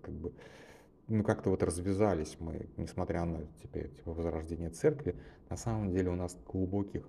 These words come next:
ну, как бы, в обществе глубокого такого религиозного знания, ну, нет. Ну, никто не цитирует Библию сплошь и рядом, да. И вот вспом-, вспомните,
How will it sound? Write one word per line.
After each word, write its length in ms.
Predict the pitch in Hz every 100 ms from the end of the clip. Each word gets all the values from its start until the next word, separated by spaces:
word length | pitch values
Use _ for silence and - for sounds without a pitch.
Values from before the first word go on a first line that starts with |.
| -
ну, 100 | 107
как 140 | 80
бы, 100 | 80
в 60 | 82
обществе 360 | 120 - - -
глубокого 640 | - 90 98 98 85 80
такого 400 | - - 82 80
религиозного 800 | 80 85 82 90 92 82 78 78
знания, 640 | 73 90 127 135 - 135 - - - - - - -
ну, 140 | 92 92
нет. 300 | 90 78 67 - -
Ну, 100 | 92
никто 280 | 104 101
не 120 | 117 85
цитирует 520 | - - - 80 78
Библию 460 | 85 101 87 85 - - - - - - - - -
сплошь 460 | - - 90 85 -
и 60 |
рядом, 420 | 90 87 76 - 78
да. 260 | 85 95
И 40 | 85
вот 200 | 87 -
вспом-, 400 | - 98 101 98
вспомните, 680 | - 95 101 95 85 -